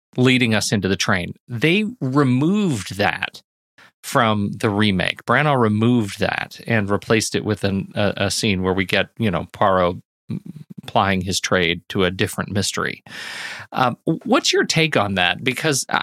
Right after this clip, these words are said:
you know, I'm, I, my sense is, and, and in listening to the show that you guys did, uh, on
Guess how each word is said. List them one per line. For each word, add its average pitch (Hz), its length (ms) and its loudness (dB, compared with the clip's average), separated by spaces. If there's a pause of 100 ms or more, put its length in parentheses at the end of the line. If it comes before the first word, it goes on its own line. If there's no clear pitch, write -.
you 175 260 0
know, 139 180 4
I'm, 151 180 0
I, - 140 -2
my 190 200 2
sense 214 360 0
is, 127 400 4
and, 127 200 0
and 127 140 2
in 127 100 2
listening 139 400 2
to 131 100 -2
the 117 80 2
show 131 300 4
that 110 140 0
you 107 80 -2
guys 98 300 0
did, 95 380 -2
uh, 98 260 -2
on 101 340 0